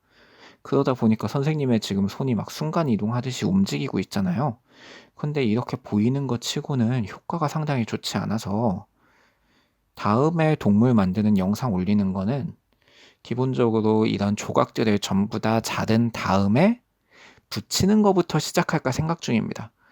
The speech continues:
어차피 여러분 이제 건물 만들기에서 끝없이 이야기했지만 점선에 여러분 날카로운 물건으로 선을 그어주시고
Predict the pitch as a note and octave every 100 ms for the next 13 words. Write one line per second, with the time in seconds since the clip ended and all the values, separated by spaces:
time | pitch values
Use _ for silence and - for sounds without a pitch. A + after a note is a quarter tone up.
0 | - _ - C3 - A3 - G3 A#2 B2+
1 | C3 B2 A#2 F#2+ G#2 G2+ G2+ G2+ - -
2 | G#2+ B2+ C#3+ B2 G#2+ G#2+ G2+ G2 G2 G2+
3 | - - G#3 - - C3 G#2 G2+ A2 A#2
4 | - A#2 G2 F#2 - - - - - F#2
5 | F#2 F2+ F#2+ E2+ - E2+ F#2 G#2 F2 F#2
6 | - G#2 G2+ G2+ F2+ F2 F2+ F2 A#2 -
7 | D3+ E3 D#3 B2+ G#2+ G#2+ - E3 C#3